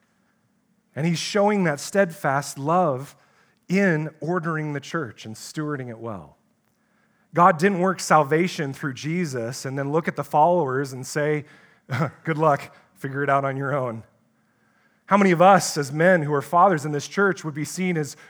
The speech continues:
good fathers, leading our families well, if we didn't order our families,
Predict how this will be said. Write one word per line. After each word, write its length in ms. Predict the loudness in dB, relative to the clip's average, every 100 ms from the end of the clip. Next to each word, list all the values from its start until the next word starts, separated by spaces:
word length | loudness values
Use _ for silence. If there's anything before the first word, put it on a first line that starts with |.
| -14
good 260 | -4 -4 -4
fathers, 500 | 0 2 4 0 -4
leading 280 | -4 -2 0
our 80 | -2
families 480 | -2 -2 -4 -6
well, 480 | -4 2 2 2 -2 -12 -12
if 200 | -8 -6
we 160 | -6 -2
didn't 260 | -2 -4 -8 _ _ _ _ _ _ _ _ _ -6
order 440 | 0 2 2 0
our 140 | 0
families, 640 | -2 -4 -4 -6 -10 -18